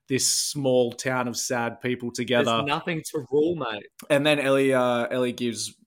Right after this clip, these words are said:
Speaker 1: I think, one of the best lines in the show where he's walking out after a, an altercation and she's like, "Ellie," it's like, "What'd you say?" She's like,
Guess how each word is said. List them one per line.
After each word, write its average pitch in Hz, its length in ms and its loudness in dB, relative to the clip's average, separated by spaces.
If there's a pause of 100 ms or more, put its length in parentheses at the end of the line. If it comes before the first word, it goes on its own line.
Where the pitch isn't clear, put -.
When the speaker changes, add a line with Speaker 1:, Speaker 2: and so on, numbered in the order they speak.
(140)
Speaker 1:
I 113 80 -4
think, 131 200 -4
one 120 120 2
of 113 40 2
the 113 80 0
best 113 240 0
lines 113 280 -2
in 110 80 -2
the 110 40 -2
show 113 380 4
where 107 280 2
he's 110 200 -8
walking 117 400 0
out 107 340 -2 (320)
after 107 580 -2
a, - 140 -8 (200)
an 113 100 -2
altercation 110 640 -4
and 104 80 -8
she's 104 200 -6
like, 110 340 -6
"Ellie," 131 500 0 (340)
it's - 100 -14
like, 107 120 -10
"What'd 123 160 -2
you 127 80 -2
say?" 135 540 0
She's - 260 -8
like, - 100 -20